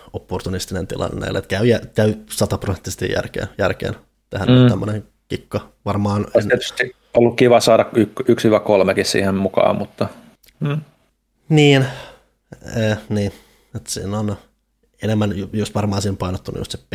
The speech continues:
Speaker 1: S viisi puoli siinä, että hei, nää on logisia
Speaker 2: Mm.
Speaker 1: lisiä P S viisi valikoimaan, joten tehdään
Speaker 2: Eipä se.
Speaker 1: se näin.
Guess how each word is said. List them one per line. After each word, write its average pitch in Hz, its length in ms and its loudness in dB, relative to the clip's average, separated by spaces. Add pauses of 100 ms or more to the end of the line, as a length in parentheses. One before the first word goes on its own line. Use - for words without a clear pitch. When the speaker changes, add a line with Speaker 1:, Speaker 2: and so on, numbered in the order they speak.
(120)
Speaker 1:
S - 100 -8
viisi 98 220 -4
puoli - 260 -6
siinä, 107 260 -6
että 95 160 -8
hei, 92 120 -4
nää 95 140 -2
on 95 180 -2
logisia 104 340 4
Speaker 2:
Mm. 104 60 4
Speaker 1:
lisiä 104 260 -2
P - 80 -6 (120)
S - 120 -8
viisi 107 180 -6
valikoimaan, 107 720 -4
joten - 200 -10 (180)
tehdään - 300 -6
Speaker 2:
Eipä 147 120 2
se. 131 120 0
Speaker 1:
se 98 160 0
näin. 98 360 -2